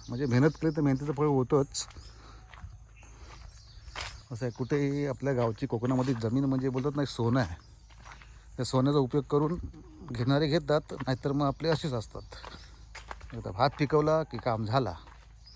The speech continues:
अशा तऱ्हेने हे आपली पायवाट, हे माझे भाऊजी लय मेहनती आहेत बिचारे.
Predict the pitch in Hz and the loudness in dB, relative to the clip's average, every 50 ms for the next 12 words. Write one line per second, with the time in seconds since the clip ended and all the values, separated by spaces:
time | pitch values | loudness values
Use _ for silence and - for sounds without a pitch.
0 | - - - - - - - - - - - - - - - - - - - - | -20 -20 -20 -20 -20 -20 -20 -20 -20 -20 -20 -20 -20 -20 -20 -20 -20 -20 -20 -20
1 | - - - 127 - - 127 - 131 123 127 123 123 139 147 - - - - - | -18 -14 -12 -8 -6 -6 -4 -4 -4 -2 -2 0 0 0 -2 -4 -8 -14 -20 -20
2 | - - - - 120 117 - 110 - - 113 120 127 127 135 147 - - - - | -20 -20 -12 -10 -10 -10 -8 -8 -6 -4 -2 -2 0 0 -2 -2 -4 -8 -14 -20
3 | - - - - - - - - - - - - - - - - - - - - | -18 -18 -20 -20 -20 -20 -20 -20 -20 -20 -20 -20 -20 -20 -20 -20 -20 -20 -20 -20
4 | - - - - - - - - 110 104 98 98 98 101 101 98 98 113 123 117 | -20 -20 -20 -20 -20 -20 -18 -16 -14 -12 -10 -10 -10 -8 -8 -6 -4 -4 -4 -4
5 | 127 139 139 - - - - - - - - - - - - - - - - - | -4 -6 -6 -6 -10 -16 -16 -16 -18 -20 -20 -20 -20 -20 -18 -18 -18 -18 -18 -20
6 | - - - - - - - - - - - - - 131 123 135 123 113 123 120 | -16 -14 -14 -14 -14 -18 -20 -20 -20 -18 -18 -14 -8 -4 -2 0 2 2 4 4
7 | 120 113 - 143 135 127 120 117 107 117 123 120 107 135 | 2 2 2 2 2 2 0 -2 -2 -2 -2 -2 -2 -4